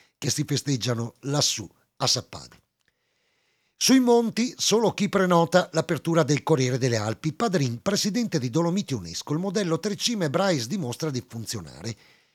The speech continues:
Il futuro della montagna a Cimolais, vertice tra amministratori.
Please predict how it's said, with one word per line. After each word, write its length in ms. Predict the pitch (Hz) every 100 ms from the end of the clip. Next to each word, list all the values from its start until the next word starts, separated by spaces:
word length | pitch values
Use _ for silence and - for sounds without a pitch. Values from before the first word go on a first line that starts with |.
| _ -
Il 120 | 135
futuro 380 | 190 - 233 170
della 200 | 190 220
montagna 480 | 233 180 175 180
a 60 | 160
Cimolais, 680 | - 208 202 151 147 135 -
vertice 500 | 165 208 185 165 165
tra 160 | 143 147
amministratori. 840 | 139 135 127 143 139 135 127